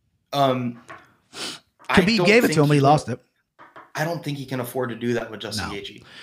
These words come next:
Speaker 2: Did with
Speaker 1: And
Speaker 2: Al
Speaker 1: that's the
Speaker 2: Quinta, too.
Speaker 1: problem that I have.
Speaker 2: Al
Speaker 1: That's the
Speaker 2: Quinta,
Speaker 1: problem that I have.
Speaker 2: four and five, they
Speaker 1: He's
Speaker 2: stood up.
Speaker 1: he, and I really, th-, I, I think he,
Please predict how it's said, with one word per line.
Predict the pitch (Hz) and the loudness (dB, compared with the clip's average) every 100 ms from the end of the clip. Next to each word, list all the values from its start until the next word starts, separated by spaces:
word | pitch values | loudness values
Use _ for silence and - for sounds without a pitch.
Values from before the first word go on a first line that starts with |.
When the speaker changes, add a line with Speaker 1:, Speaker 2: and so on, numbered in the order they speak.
| - - | -20 2
Speaker 2:
Did | 190 | 6
with | 208 | 8
Speaker 1:
And | 196 | 8
Speaker 2:
Al | 190 | 6
Speaker 1:
that's | 190 | 6
the | 214 | 6
Speaker 2:
Quinta, | 165 | 4
too. | 143 196 | 6 8
Speaker 1:
problem | 156 143 | 8 4
that | 135 | 2
I | 123 | 2
have. | 110 98 98 - - | 2 -2 -6 -16 0
Speaker 2:
Al | 143 170 170 165 | 4 8 8 8
Speaker 1:
That's | 190 190 | 6 6
the | 170 | 6
Speaker 2:
Quinta, | 151 | 6
Speaker 1:
problem | 160 160 151 143 | 4 0 -2 0
that | 131 | 0
I | 117 | 0
have. | 104 - | -2 -6
Speaker 2:
four | - 165 165 | 4 6 6
and | 143 | 8
five, | 180 175 | 6 6
they | 147 | 4
Speaker 1:
He's | 127 | 4
Speaker 2:
stood | 147 135 | 4 6
up. | 139 - _ _ _ _ - - _ _ _ _ _ _ _ _ _ | 4 0 _ _ _ _ -20 -20 _ _ _ _ _ _ _ _ _
Speaker 1:
he, | 170 170 - - | -18 -18 -20 -6
and | 156 151 | -2 0
I | |
really, | 143 156 170 165 | 2 2 2 0
th-, | - - 147 - _ _ _ _ _ _ - | -4 -12 -14 -14 _ _ _ _ _ _ -6
I, | 170 156 - _ - | -6 -6 -14 _ -2
I | 196 | -2
think | 202 226 208 | 0 -4 -4
he, | 196 175 151 - | -6 -6 -8 -14